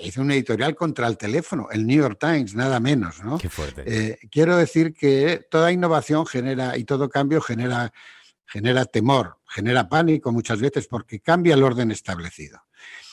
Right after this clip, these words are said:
Speaker 1: Y nuestro orden establecido no puede ser el que teníamos. Y entonces todo estaba pa-, patas arriba. Los medios de comunicación, la democracia representativa, em, el sistema financiero, la geopolítica,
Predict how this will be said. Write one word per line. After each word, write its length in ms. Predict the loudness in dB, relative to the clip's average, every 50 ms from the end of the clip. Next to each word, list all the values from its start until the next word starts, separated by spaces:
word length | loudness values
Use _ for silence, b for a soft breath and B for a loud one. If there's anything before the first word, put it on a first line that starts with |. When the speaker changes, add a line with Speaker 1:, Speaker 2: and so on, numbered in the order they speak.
| B B B
Speaker 1:
Y 120 | 0 2 4
nuestro 380 | 4 2 2 2 4 4 6
orden 240 | 6 6 4 4 2
establecido 640 | 2 0 0 0 2 2 2 2 2 2 2 2 2
no 220 | 2 2 0 0 0
puede 260 | 0 0 2 0 0
ser 200 | 0 -2 -2 -2
el 160 | -4 -6 -6
que 100 | -6 -8
teníamos. 720 | -4 -4 -4 -4 -4 -6 -6 -8 -12 -18 _ -20 -20 -20 _ b b b b b b
Y 60 | -6
entonces 400 | -4 -2 0 -2 0 0 -2 -2
todo 220 | -2 -2 0 0 0
estaba 440 | 0 0 0 0 2 0 -2 -2 -2
pa-, 200 | -4 -4 -2 -2
patas 360 | -4 -6 -4 -6 -8 -6 -6
arriba. 520 | -8 -6 -6 -6 -4 -2 -4 -4 -6 -8 _ b b b b b b b -4
Los 140 | -2 0
medios 260 | 2 4 4 4 4 4
de 100 | 2 -2
comunicación, 680 | 0 -2 0 0 0 0 0 -2 -2 2 0 2 4
la 100 | 4 2
democracia 460 | 2 2 0 -2 -2 -4 -2 -2 -4
representativa, 960 | -4 -4 -6 -8 -8 -6 -6 -6 -4 -4 -6 -2 0 0 2 4 2 0 0 -4 B B B B B B B -12
em, 800 | -10 -8 -8 -8 -8 -8 -10 -10 -12 -12 -12 -12 -14 -14 -14 -16 -14 -12
el 160 | -12 -10 -8
sistema 640 | -8 -8 -6 -2 0 0 2 2 0 0 -2 -4 -4
financiero, 1000 | -4 -2 -2 -2 -2 0 2 4 6 6 6 6 6 6 4 2 0 0 -2 b b b b b
la 180 | -6 -4 -4 -4
geopolítica, 840 | -2 -2 -4 -4 -4 -4 -4 -2 -2 -2 -2 -2 -4 -4 -2 -2